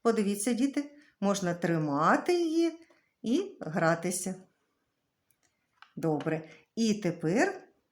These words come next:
ми зробимо з вами два обруча,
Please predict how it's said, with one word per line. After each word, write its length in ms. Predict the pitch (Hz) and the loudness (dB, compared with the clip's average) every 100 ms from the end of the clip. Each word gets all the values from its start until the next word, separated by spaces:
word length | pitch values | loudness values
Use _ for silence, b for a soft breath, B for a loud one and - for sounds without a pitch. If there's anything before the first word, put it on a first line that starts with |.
| - | 0
ми 140 | 185 | 0
зробимо 480 | 175 202 247 285 262 | 2 2 6 6 6
з 120 | 160 | 4
вами 440 | 180 190 190 185 B B B B B _ - | 2 4 2 0 B B B B B _ -12
два 840 | 143 165 165 175 190 247 285 - _ _ - | -6 -4 2 6 8 6 2 -8 _ _ 0
обруча, 600 | 247 - - - - | 2 2 -2 -6 -8